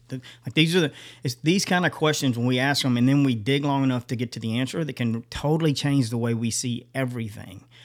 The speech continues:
and how we respond to people and how we respond to things. So the first part of the questions, I think,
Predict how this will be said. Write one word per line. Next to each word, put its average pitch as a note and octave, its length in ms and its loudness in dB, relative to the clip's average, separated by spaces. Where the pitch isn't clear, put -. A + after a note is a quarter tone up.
and A2+ 120 -2
how C#3 160 2
we C#3+ 140 0
respond C3 560 0
to B2+ 60 -2
people C3 300 -2
and A#2+ 100 -2
how B2+ 200 -2
we C3 80 -4
respond A#2+ 400 -4
to A2+ 80 -2
things. D3+ 340 2
So A2 240 0
the - 60 -12
first G#3 260 0
part E3 140 4
of C#3 60 2
the A#2 60 -2
questions, A#2 560 -4
I G#2+ 80 -10
think, D3+ 360 2